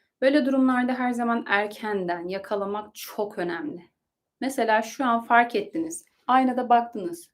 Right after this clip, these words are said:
Siz şunu yapamıyorsunuz. Şu hareketi yapamıyorsunuz. O zaman kamburlukla ilgili birazcık yol almışsınız. Kötü yönde. O yüzden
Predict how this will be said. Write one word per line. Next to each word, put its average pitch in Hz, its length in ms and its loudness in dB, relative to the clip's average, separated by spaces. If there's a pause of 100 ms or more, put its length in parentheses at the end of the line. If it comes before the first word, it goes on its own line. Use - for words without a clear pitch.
(140)
Siz - 300 0
şunu 233 200 -2
yapamıyorsunuz. 269 920 2 (680)
Şu - 220 0
hareketi 233 400 2
yapamıyorsunuz. 220 760 -2 (340)
O 202 80 -4
zaman 233 320 0
kamburlukla 208 720 -2
ilgili 202 680 -4 (400)
birazcık 226 680 -2
yol 196 160 4
almışsınız. 175 840 -2 (220)
Kötü 202 300 -6
yönde. 165 380 0 (300)
O 208 80 -2
yüzden 220 440 -2